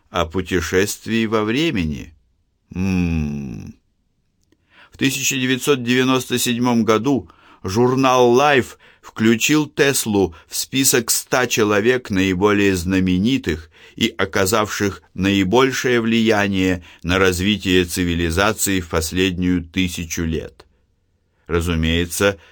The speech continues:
этот список появился до телевизионных реалити-шоу, Твиттера, Тведла, призванных уменьшить период сосредоточенного восприятия для большинства населения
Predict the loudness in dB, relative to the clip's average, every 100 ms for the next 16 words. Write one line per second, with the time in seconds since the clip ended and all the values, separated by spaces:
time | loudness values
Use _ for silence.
0 | _ -2 -2 2 -2 -2 -2 0 0 -2
1 | 2 2 4 0 0 0 0 0 4 2
2 | 2 0 2 0 2 2 4 2 -2 -2
3 | 0 2 2 0 -2 -4 -4 2 2 2
4 | -2 -6 -18 _ _ -2 2 2 0 -2
5 | 2 2 0 -6 _ _ _ 2 4 4
6 | 2 0 2 0 -4 _ _ _ 0 2
7 | 2 2 2 0 0 4 4 2 -2 -6
8 | -2 -2 2 2 2 -2 -6 -4 0 0
9 | 2 0 0 -2 0 0 2 0 -4 -2
10 | 0 0 2 2 2 -2 -12 0 2 2
11 | 0 -2 -6 -2 -2 0 0 -2 0 2
12 | 4 4 2